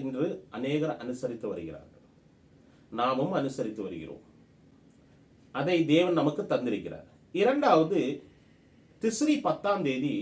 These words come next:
பாவ நிவர்த்தி நாள் தேவன் நமக்கு நியமித்திருக்கிறார். இந்த பாவ நிவர்த்தி நாள் என்று ஆங்கிலத்தில் பார்க்கும்போது Day of Atonement. இது யோம் கிப்பூர் என்று சொல்லுவார்கள் எபிரேயத்தில்.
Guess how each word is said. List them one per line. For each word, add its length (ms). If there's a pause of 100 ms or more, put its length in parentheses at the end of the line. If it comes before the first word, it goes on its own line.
(840)
பாவ 420
நிவர்த்தி 380
நாள் 260
தேவன் 260
நமக்கு 260 (480)
நியமித்திருக்கிறார். 720 (1300)
இந்த 120 (140)
பாவ 200 (140)
நிவர்த்தி 320
நாள் 240
என்று 160 (160)
ஆங்கிலத்தில் 400
பார்க்கும்போது 400
Day 100 (140)
of 160
Atonement. 500 (1700)
இது 120 (220)
யோம் 240 (100)
கிப்பூர் 460 (140)
என்று 220
சொல்லுவார்கள் 520 (500)
எபிரேயத்தில். 480